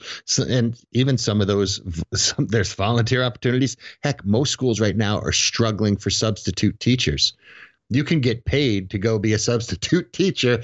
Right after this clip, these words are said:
if you had any, you know, if you have a college degree. Uh, retirement means you'll have more time than ever to make a difference in your community. So have some things in mind that you'll be able to take advantage of.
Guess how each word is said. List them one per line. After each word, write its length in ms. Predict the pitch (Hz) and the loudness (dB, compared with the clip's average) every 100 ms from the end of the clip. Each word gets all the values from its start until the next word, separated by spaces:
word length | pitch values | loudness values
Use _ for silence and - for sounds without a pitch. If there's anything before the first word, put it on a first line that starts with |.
| - - | -8 -6
if 160 | 123 127 | -2 0
you 140 | 131 | 2
had 260 | 123 120 117 | 2 0 0
any, 220 | 120 120 | 0 0
you 180 | 117 120 | 2 2
know, 100 | 110 | 2
if 140 | 107 | 2
you 120 | 110 107 | 2 2
have 160 | 104 | 2
a 40 | 101 | -2
college 460 | - 110 107 90 | -2 0 0 0
degree. 440 | 90 87 113 98 76 - - - | -4 0 2 2 0 -10 -14 -8
Uh, 240 | - 104 98 | -4 -2 0
retirement 540 | 120 123 135 165 160 117 | 0 0 0 0 0 2
means 280 | 123 113 | 2 2
you'll 80 | 113 | 2
have 320 | 104 95 92 | 2 0 0
more 340 | 95 107 123 127 | 2 2 2 0
time 300 | - 107 101 | -2 0 2
than 180 | 92 - | 0 0
ever 360 | 92 82 78 - _ _ _ - | -2 2 0 -2 _ _ _ -2
to 380 | 107 95 87 - | 2 2 0 -2
make 420 | 98 95 98 95 - | 0 2 2 0 -2
a 60 | 87 | 0
difference 420 | 90 - 82 - | 0 0 0 2
in 100 | 85 | 2
your 140 | 82 | 2
community. 580 | - 90 90 87 82 80 - - | 2 2 4 4 2 0 -4 -10
So 140 | - 101 | 0 2
have 440 | 78 131 131 127 | 2 0 0 0
some 240 | - 104 | 2 0
things 320 | 92 98 90 82 | 2 0 2 2
in 140 | 80 | 0
mind 260 | 76 76 76 | 0 0 0
that 160 | 76 | 0
you'll 80 | 71 | 0
be 140 | 73 | 2
able 160 | 76 76 | 2 0
to 20 | |
take 200 | - 78 | 2 2
advantage 500 | - - 67 - - | 2 -2 -2 -4 -4
of. 240 | - - | -4 -6